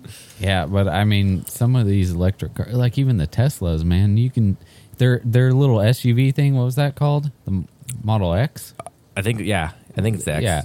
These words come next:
Speaker 2: No, no.
Speaker 1: that
Speaker 2: Yes.
Speaker 1: One of them's an X.
Speaker 2: Something. The
Speaker 1: The
Speaker 2: one with the, the
Speaker 1: S U V
Speaker 2: gullwing
Speaker 1: one.
Speaker 2: doors?
Speaker 1: Yeah, yeah.
Speaker 2: Those, yeah, yeah.
Speaker 1: So that one,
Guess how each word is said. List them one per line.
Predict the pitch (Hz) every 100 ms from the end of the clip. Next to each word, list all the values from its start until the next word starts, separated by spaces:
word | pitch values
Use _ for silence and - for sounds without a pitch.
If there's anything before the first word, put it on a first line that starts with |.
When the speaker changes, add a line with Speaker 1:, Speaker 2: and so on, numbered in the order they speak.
| -
Speaker 2:
No, | 147
no. | 143
Speaker 1:
that | - 156 - _ _ _ _
Speaker 2:
Yes. | 98 80 - - - -
Speaker 1:
One | 107 117
of | 127
them's | 95 87
an | 82 76
X. | 78 -
Speaker 2:
Something. | 98 92 80 73 -
The | 113
Speaker 1:
The |
Speaker 2:
one | 123
with | 143
the, | 160 151
the |
Speaker 1:
S | 123
U |
V | 127
Speaker 2:
gullwing | 143
Speaker 1:
one. | 147 135
Speaker 2:
doors? | 123 139 147 117
Speaker 1:
Yeah, | 113 78 -
yeah. | 98 131
Speaker 2:
Those, | 123 90
yeah, | 101 80 73
yeah. | 73 95
Speaker 1:
So | - 135 127 117
that | 110 147 156
one, | 147 113 107 110